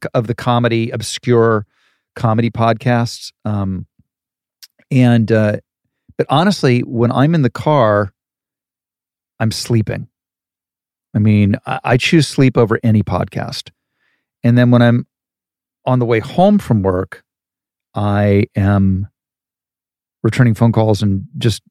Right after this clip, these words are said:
doing business. But I'm gonna turn the tables on you. I need you to call back the lowdown line and you tell me what I should be listening to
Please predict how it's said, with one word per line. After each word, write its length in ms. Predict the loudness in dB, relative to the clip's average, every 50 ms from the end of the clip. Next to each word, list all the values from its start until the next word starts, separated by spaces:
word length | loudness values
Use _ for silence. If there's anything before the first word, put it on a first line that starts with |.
| _ _ -10 -4
doing 400 | -2 0 0 2 0 0 -4 -6 -10 _ _ _ _ _ _ _ _ -8 -2
business. 460 | 0 0 0 0 -2 -6 -8 -10 -12
But 320 | -4 -2 0 0 0 -2 -4 _ _ _ _ _ _ _ _ _ _ _ _ _ _ _ _ _ _ _ _ _ _ _ _ _ _ _ _ -2
I'm 140 | 0 2 2
gonna 120 | 2 2
turn 180 | 0 0 0 0
the 80 | 0
tables 280 | 2 2 0 0 0 -2
on 180 | -6 -6 -6 -4
you. 380 | 0 2 2 2 2 0 -6 -14 _ _ _ _ _ _ _ _ _ _ _ _ 0
I 60 | 2
need 140 | 2 2 2
you 80 | 0
to 60 | -2 -4
call 400 | -6 -4 -2 0 0 0 -2 -6 -12 _ _ _
back 400 | 0 0 0 0 -2 -6 -12 -18 -20 _ -6
the 100 | -2 0
lowdown 440 | 0 0 0 -2 -4 -6 -6 -8 -8
line 400 | -10 -12 -12 -12 -14 -14 -16 -18 _ _ _ -4
and 140 | -2 0
you 120 | 0 0 0
tell 260 | 0 -2 -2 -2 -2
me 640 | -4 -6 -2 2 2 4 4 2 2 -2 -6 -12 _ _ _ _ _ _ _ _ _ _ _ _ _ _ _ _ _ _ _ _ -4
what 240 | 0 2 4 4 4
I 140 | 2 2
should 180 | 0 -2 -4 -2
be 100 | -2 0
listening 420 | 2 2 0 0 0 0 -2 -2 -2
to 420 | 0 2 2 4 4 4 2 0